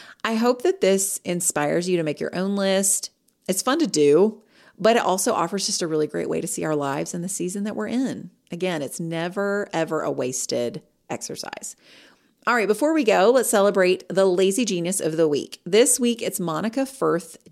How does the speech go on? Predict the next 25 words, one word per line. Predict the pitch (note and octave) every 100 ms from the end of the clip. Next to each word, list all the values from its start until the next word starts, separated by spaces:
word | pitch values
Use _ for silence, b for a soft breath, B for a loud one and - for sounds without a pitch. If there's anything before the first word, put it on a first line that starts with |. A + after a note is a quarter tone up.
| -
Davis. | C#3+ C3+ B2+ A1+ - - - B B B
Monica | - F#3+ C4 D#4+ D#4
shared | - F3 E3+
this | D#3 D#3 C#4+ - -
in | F3+ F3
the | E3+ D#3+ D#3 E3+
Lazy | D#3+ E3+ G3
Genius | F#3 E3 -
Facebook | C#3 D3 G#3
group, | - A#3 C#4 - -
which | F3+ F#3 - - _ _ -
inexplicably | A#3 D4+ C#4 - D3 C3+ C3 A2 D#2+ -
has | E3+ F#3
almost | F3+ F#3 -
thirty-two | D3+ D3 E3 D#3
thousand | C3+ B2 C3+
members. | B2+ A#2 D3 G3 - - _ b b b b b _ _ -
It's | G3+ F#3 -
private, | - - C#3+ C#3 E3+ A#3+ B3
you | - A#3
guys. | B3+ C4 C4 C4 - -
So | - F#3+
it's, | F#3+
like, | A3 A3
really | E3+ D#3+ F3 F3 F3+ F3+